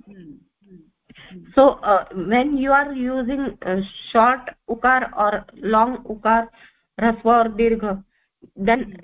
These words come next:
Speaker 1: Hmm.
Speaker 2: mm, meaning changes.
Speaker 1: Right, Bhagini. Hmm. Like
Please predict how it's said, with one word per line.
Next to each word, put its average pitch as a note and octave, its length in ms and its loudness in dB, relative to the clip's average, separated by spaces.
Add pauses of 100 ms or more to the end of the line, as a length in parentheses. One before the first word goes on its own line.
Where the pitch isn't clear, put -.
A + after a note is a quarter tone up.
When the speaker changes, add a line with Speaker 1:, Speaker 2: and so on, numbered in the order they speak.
Speaker 1:
Hmm. F#3+ 60 -6
Speaker 2:
mm, G3 360 -8
meaning B3+ 340 0
changes. F#3 440 -2 (1600)
Speaker 1:
Right, E3+ 300 -18
Bhagini. D3+ 380 -20 (260)
Hmm. E3 320 -18 (640)
Like G3 260 -14